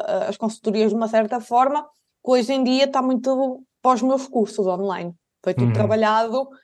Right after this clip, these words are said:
Speaker 1: ia mapeando as perguntas dos meus clientes e fui construindo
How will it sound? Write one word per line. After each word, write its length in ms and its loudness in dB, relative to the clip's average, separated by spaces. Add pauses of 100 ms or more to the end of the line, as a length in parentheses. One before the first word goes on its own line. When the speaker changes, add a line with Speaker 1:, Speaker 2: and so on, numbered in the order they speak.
(400)
Speaker 1:
ia 200 2
mapeando 640 2
as 100 0
perguntas 480 -2
dos 140 0
meus 180 0
clientes 600 2
e 80 -2
fui 140 -2
construindo 840 0